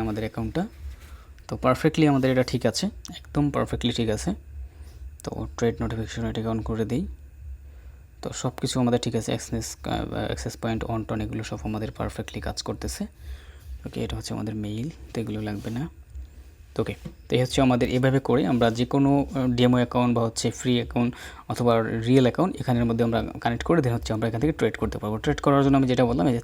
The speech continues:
চার্ট, এই চার্টে চেক দিয়ে এখানে হচ্ছে আপনি এই যে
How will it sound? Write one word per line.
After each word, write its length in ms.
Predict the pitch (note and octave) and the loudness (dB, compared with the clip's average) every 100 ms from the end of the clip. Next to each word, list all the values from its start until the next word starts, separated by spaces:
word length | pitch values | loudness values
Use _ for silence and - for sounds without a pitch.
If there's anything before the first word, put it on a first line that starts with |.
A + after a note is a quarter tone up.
| - | 2
চার্ট, 200 | C3+ F3 - - - - | 2 0 -8 -14 -14 -6
এই 60 | C3 | 0
চার্টে 180 | B2+ A#2+ - | 2 2 0
চেক 140 | C3+ B2 B2 | -2 0 2
দিয়ে 120 | F3+ - - | 0 0 -2
এখানে 200 | - D3 | 0 0
হচ্ছে 160 | C#3 C3+ | 0 0
আপনি 120 | - F#3+ - | 0 0 0
এই 40 | |
যে 100 | B2 | 2